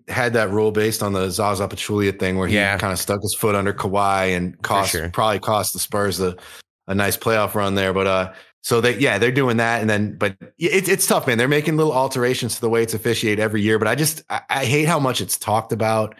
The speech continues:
Speaker 1: and how much people blame stuff on the refs and how much every little call is dissected. And it's like, part of me, I like the, you know, the, um, the reviews and coaches' challenges and everything. Like, I, I want them to get it right. But at the same time,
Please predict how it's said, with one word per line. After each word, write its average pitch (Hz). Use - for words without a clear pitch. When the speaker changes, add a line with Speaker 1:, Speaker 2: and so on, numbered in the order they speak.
Speaker 1:
and 98
how 113
much 113
people 98
blame 101
stuff 104
on 104
the 101
refs 98
and 101
how 104
much 110
every 107
little 104
call 101
is 90
dissected. 98
And 92
it's 92
like, 104
part 139
of 151
me, 151
I 120
like 113
the, 143
you 139
know, 123
the, 104
um, 104
the 110
reviews 117
and 110
coaches' 117
challenges 120
and 117
everything. 120
Like, 113
I, 120
I 127
want 117
them 151
to 143
get 139
it 120
right. 123
But 117
at 98
the 101
same 120
time, 117